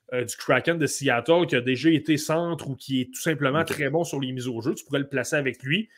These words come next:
Speaker 1: Puis, euh, la mise au jeu se prend. Puis là, ben, par la suite,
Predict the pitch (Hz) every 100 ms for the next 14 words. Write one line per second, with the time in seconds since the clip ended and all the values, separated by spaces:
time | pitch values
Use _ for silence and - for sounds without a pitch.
0 | _ _ _ - - 127 131 123 120 117
1 | 117 120 123 139 147 151 - 147 190 147
2 | 135 123 131 131 - 151